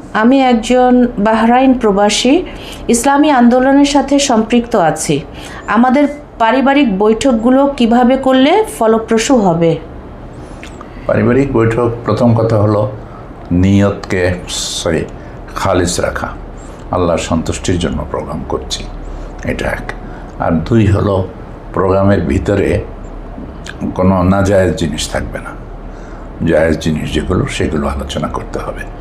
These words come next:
Speaker 2: এবং আলোচনার ভিতরে প্রথমে দর্সুল কোরআন হইলে ভালো হয়, ও এক আয়াত, দুই আয়াতও যদি হয়, কোরআন শরীফ থেকে দর্স পেশ করা। আর তারপরে সম্ভব হলে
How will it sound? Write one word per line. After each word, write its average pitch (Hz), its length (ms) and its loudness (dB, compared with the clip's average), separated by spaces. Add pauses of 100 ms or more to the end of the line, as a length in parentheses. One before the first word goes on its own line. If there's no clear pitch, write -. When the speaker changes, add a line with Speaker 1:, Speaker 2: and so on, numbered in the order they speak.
(540)
Speaker 2:
এবং 90 260 2
আলোচনার 101 460 2
ভিতরে 104 400 2 (120)
প্রথমে 92 380 0 (480)
দর্সুল 92 520 0
কোরআন 85 340 0
হইলে 73 240 0
ভালো 73 280 -2
হয়, - 220 -2 (540)
ও - 100 0 (320)
এক 92 260 2
আয়াত, 90 220 4
দুই 87 260 0
আয়াতও 90 340 2
যদি 80 220 2
হয়, 69 280 0 (480)
কোরআন 85 240 2
শরীফ 80 320 -2
থেকে 113 380 -2 (300)
দর্স 78 340 -2
পেশ - 240 -10
করা। - 280 -8 (580)
আর 82 340 -2 (340)
তারপরে 95 420 0
সম্ভব 80 380 -2
হলে 80 300 -4